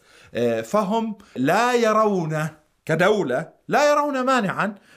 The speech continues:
من أن تستخدم هذه اللعبة في هذه النوادي الرياضية كمسابقة رياضية فكرية. طبعًا لا يسمح في إيران في النوادي العامة أن تستخدم هذه اللعبة ويقامر بها، تلعب كلعبة قمار.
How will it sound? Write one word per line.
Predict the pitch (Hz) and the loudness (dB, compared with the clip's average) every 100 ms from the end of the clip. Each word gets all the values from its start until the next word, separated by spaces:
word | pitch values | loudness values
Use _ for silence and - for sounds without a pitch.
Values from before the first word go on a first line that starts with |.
| - | -8
من | 147 233 | -2 -2
أن | 214 214 233 226 | 0 -2 -2 -4
تستخدم | 175 - - 214 143 135 127 | -10 -6 -4 -4 -4 -4 -4
هذه | 139 160 131 123 | -2 -2 -2 -2
اللعبة | 123 135 147 139 135 156 156 - _ | 0 0 0 0 0 0 -4 -16 _
في | - 185 208 214 | -8 -4 -2 -2
هذه | 147 175 180 143 139 127 | 0 0 -2 -4 -6 -4
النوادي | 151 139 135 139 156 190 202 | -2 -2 0 0 -2 -4 -4
الرياضية | 165 151 160 139 123 113 131 175 | -4 -2 0 0 0 -2 -2 -2
كمسابقة | 190 214 208 226 247 190 - 190 190 _ _ - | -2 -2 -2 0 0 0 -4 -6 -8 _ _ -2
رياضية | 175 165 156 196 | 2 2 2 0
فكرية. | 190 196 202 208 120 - - - | -2 -2 0 0 -2 -6 -10 -4
طبعًا | 185 220 | -2 0
لا | 247 | 2
يسمح | 302 277 240 - | 0 -2 -6 -8
في | - 147 | -6 -4
إيران | 139 135 156 | -2 0 -2
في | 170 | -2
النوادي | 156 156 190 196 180 | -4 0 0 0 0
العامة | 151 185 175 139 139 - _ _ _ - | 0 0 0 -4 -10 -12 _ _ _ -4
أن | 175 | -2
تستخدم | 185 - 220 - 165 | -4 -6 -6 -2 -2
هذه | 147 151 147 | 0 -2 0
اللعبة | 143 165 160 185 190 | -2 0 0 0 0
ويقامر | 151 170 175 214 214 190 139 | 0 0 0 0 0 0 -4
بها، | 113 123 110 95 - | -6 -6 -8 -10 -6
تلعب | 175 156 | -4 -4
كلعبة | 160 - 135 147 156 | -4 -6 -6 -4 -4
قمار. | 160 214 240 233 143 | -4 -2 2 0 -2